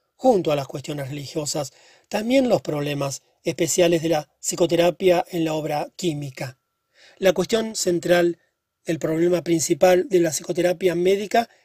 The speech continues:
es la transferencia. En ello coincidimos por completo Freud y yo. También en este aspecto pude observar una coincidencia con la alquimia, concretamente en la representación de la conjuntio,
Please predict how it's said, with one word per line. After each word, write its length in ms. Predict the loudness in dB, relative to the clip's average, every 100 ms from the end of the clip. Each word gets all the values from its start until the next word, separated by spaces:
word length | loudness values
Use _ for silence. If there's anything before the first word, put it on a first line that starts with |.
| _
es 140 | -2 0
la 120 | 0
transferencia. 920 | 0 -2 -2 -4 -6 -6 -10 -10 -12 _ _ _ _ _ 2
En 140 | 6
ello 240 | 6 6 4
coincidimos 580 | 2 2 0 -2 -2 -6
por 160 | -10
completo 540 | -10 -8 -8 -6 -6 -8
Freud 380 | -2 0 0 -4
y 140 | -6
yo. 280 | -4 -4 -6 _ _ _ _ _ _ -2
También 380 | 2 6 6 4
en 120 | 2
este 160 | 0
aspecto 480 | -2 0 0 2 2
pude 220 | 2 0
observar 400 | 0 -4 -4 -4
una 180 | -4 -6
coincidencia 640 | -8 -8 -4 -2 0 -2 -4
con 120 | -6
la 80 | -6
alquimia, 480 | -4 0 0 0 -4 _ _ _
concretamente 680 | -2 0 2 4 4 2 2
en 80 | 0
la 80 | 2
representación 760 | -2 -4 -4 -2 -2 -2 0
de 60 | 0
la 140 | -2
conjuntio, 800 | -4 -6 -4 -2 -2 0 -2 -2